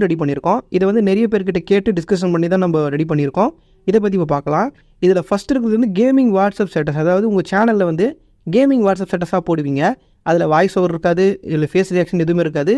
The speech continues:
பேக்ரவுண்ட்ல மியூசிக் இல்ல டயலாக் எதனா வச்சு நீங்க WhatsApp ஸ்டேட்டஸ் போடுவீங்க. இந்த மாதிரி போட்டீங்கன்னா உங்களுக்கு மானிட்டேஷன் கிடைக்காது. அடுத்து ரெண்டாவது வந்து கேம் பிளே without வாய்ஸ் ஓவர். பேக்ரவுண்ட்ல எந்த விதமான உங்களோட வாய்ஸ் ஓவர் இல்லாம நீங்க கேம் பிளே போட்டா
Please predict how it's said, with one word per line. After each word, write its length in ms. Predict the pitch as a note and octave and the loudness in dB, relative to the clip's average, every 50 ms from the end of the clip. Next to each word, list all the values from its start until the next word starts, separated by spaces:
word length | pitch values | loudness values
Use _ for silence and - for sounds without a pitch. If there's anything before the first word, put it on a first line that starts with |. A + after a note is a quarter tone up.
| A3+ F3+ | 2 2
பேக்ரவுண்ட்ல 380 | F#3+ G3+ G3 F#3+ G3 F#3+ F#3 F3+ F#3 | 2 2 2 0 0 0 0 0 0
மியூசிக் 280 | G3 F#3 - F#3+ E3+ F3+ | -2 -2 -2 -2 0 0
இல்ல 100 | F3 D#3+ D#3 | 0 0 2
டயலாக் 280 | E3 F3+ F3+ F3+ E3 E3 | 2 2 2 2 0 0
எதனா 160 | D#3+ D#3+ D#3+ D#3 D#3 | 0 0 0 -2 -2
வச்சு 200 | D3+ - A#3 C4+ C#4 - _ _ _ _ _ | -2 -2 -2 -2 -2 -6 _ _ _ _ _
நீங்க 200 | - E3 D#3+ D#3+ D3+ D#3+ | -4 -2 0 2 2 2
WhatsApp 220 | E3 D#3+ F#3 - | 0 0 -2 -4
ஸ்டேட்டஸ் 240 | E3 D#3+ D#3 - - D#3+ | -4 -6 -6 -6 -4 -4
போடுவீங்க. 260 | D3 C#3+ C#3+ D3+ F#3 A#3 C4+ - _ _ _ _ D#3 D#3 | -2 0 0 2 0 0 -2 -4 _ _ _ _ -2 0
இந்த 100 | E3+ F#3 F#3+ F#3+ | 2 2 2 2
மாதிரி 180 | F#3+ G3 F#3+ F3 E3 | 2 2 2 0 0
போட்டீங்கன்னா 260 | D#3+ D#3+ E3 F#3 G3+ | -2 0 0 0 0
உங்களுக்கு 180 | F#3 D#3+ D3+ D3+ | 0 0 0 0
மானிட்டேஷன் 320 | D3+ D3+ D3 D3+ C#3 - | -2 -2 -2 -4 -4 -4
கிடைக்காது. 340 | C3 C3 - C3+ C3+ D3 G3+ C#4 - _ _ _ _ _ _ - | -4 -4 -4 -4 -2 -2 -2 -2 -4 _ _ _ _ _ _ -2
அடுத்து 260 | D3 F#3 G3 - - B3 A3 F#3+ | -2 -2 -2 0 0 0 2 2
ரெண்டாவது 340 | F3 F3+ G#3 A3 A3 G#3 F#3 E3+ | 0 2 2 2 2 2 2 0
வந்து 180 | D#3+ D#3+ G3 C4 D4 - _ _ _ _ _ _ D#3 E3 | 0 2 0 0 0 -4 _ _ _ _ _ _ -2 0
கேம் 180 | G3+ A#3+ A#3+ A3+ | 2 2 0 2
பிளே 120 | - A#3+ B3 A#3+ F#3 E3 | 2 2 2 2 2 -2
without 340 | F3+ E3+ - - A3 A3+ A3 E3+ | -4 -2 0 2 2 2 2 2
வாய்ஸ் 220 | D#3+ D#3+ E3 D#3+ - D3+ | 2 2 0 0 -2 -2
ஓவர். 200 | C#3 C#3 C3+ C#3 - - D3 | -2 -2 -4 -6 -8 -4 0
பேக்ரவுண்ட்ல 480 | D#3 F3+ A3+ A#3+ - A#3 A3 G#3+ A#3 A3 F#3 F3+ | 2 2 2 2 2 0 2 2 2 2 2 0
எந்த 100 | F#3+ G3 G#3 | 0 0 2
விதமான 280 | G3 G3 F#3+ F#3+ G#3 A#3 G#3 - - E3 | 2 0 0 2 0 0 -2 -2 -2 -2
உங்களோட 420 | F#3+ G#3 G3+ A3 G#3+ A3 G#3 G3+ G3+ F3+ | 0 0 2 0 0 0 0 0 0 2
வாய்ஸ் 220 | F3 F3+ G3 F#3+ - G#3 | 2 2 2 2 0 0
ஓவர் 140 | F#3+ F3 D#3 D3+ | 0 0 0 0
இல்லாம 360 | D#3+ E3+ F3+ F3 F3 F#3+ G#3+ A3 - F3 | 0 0 2 0 0 0 0 -2 -2 -2
நீங்க 160 | E3+ E3 D#3 D3 D3+ | -2 0 -2 0 0
கேம் 180 | E3 F3+ F3+ E3 | 0 0 2 2
பிளே 100 | E3 D3+ D3 D3+ | 0 0 0 -2
போட்டா 220 | C#3 - - F#3+ | -4 -2 0 0